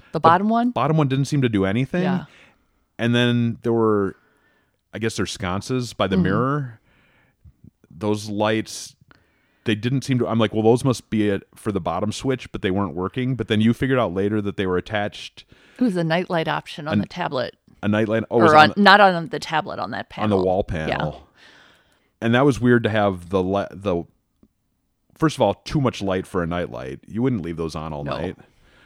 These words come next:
Speaker 2: Um, but then to have those attached to the panel by the bed instead of, it was odd. It was
Speaker 1: Yeah.
Speaker 2: an odd setup. So anyway, I'm always like, "There's gotta be an easy, there's got to be a better way.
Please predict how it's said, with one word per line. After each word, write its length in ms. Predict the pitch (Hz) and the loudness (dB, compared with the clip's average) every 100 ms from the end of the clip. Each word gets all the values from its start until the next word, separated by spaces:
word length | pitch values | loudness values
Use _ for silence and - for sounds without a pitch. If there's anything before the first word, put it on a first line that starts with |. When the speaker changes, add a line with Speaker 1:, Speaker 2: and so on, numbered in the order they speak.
| _ | _
Speaker 2:
Um, 640 | - 98 90 87 85 78 - _ _ _ _ _ _ _ _ - | -4 -2 0 0 -2 -6 -12 _ _ _ _ _ _ _ _ -8
but 120 | 110 | -4
then 120 | 107 | 0
to 60 | 104 | 0
have 160 | 104 104 | 0 2
those 180 | 104 | 0
attached 640 | 90 - 98 92 87 - - _ _ - | 0 -8 -6 -4 -6 -12 -20 _ _ -8
to 140 | 98 | -6
the 140 | 82 76 - _ _ _ _ | -6 -8 -14 _ _ _ _
panel 280 | - 98 101 | -8 -4 -4
by 140 | 90 90 | -2 -4
the 100 | 82 | -4
bed 380 | 76 82 87 | -4 -4 -4
instead 400 | 82 80 - 85 | -6 -10 -8 -8
of, 180 | 82 80 - | -6 -8 -10
it 240 | 98 107 | -6 0
was 180 | 127 117 | 2 2
odd. 400 | - 90 80 73 | 0 -4 -4 -6
It 80 | 76 | -6
was 80 | - | -4
Speaker 1:
Yeah. 60 | 71 | -2
Speaker 2:
an 40 | 90 | -4
odd 140 | 82 | -6
setup. 420 | - 78 73 - - - | -8 -10 -10 -14 -20 -14
So 120 | - 170 | -2 2
anyway, 340 | 151 117 110 - | 4 4 2 0
I'm 160 | 151 | 2
always 340 | 165 156 127 - | 4 4 0 -4
like, 160 | 107 - - - - - _ - _ | -6 -8 -18 -20 -20 -20 _ -20 _
"There's 140 | - 117 | -6 0
gotta 160 | 151 | 0
be 160 | 120 107 | 4 2
an 100 | 92 | 2
easy, 320 | 85 104 95 | -2 -4 -4
there's 200 | - 127 | -6 -6
got 240 | - 175 - | -4 -6 -6
to 80 | - | -4
be 140 | 95 | -4
a 40 | |
better 300 | 98 117 127 | -2 -2 0
way. 680 | 147 147 196 185 113 85 73 | -2 0 0 0 -2 -4 -8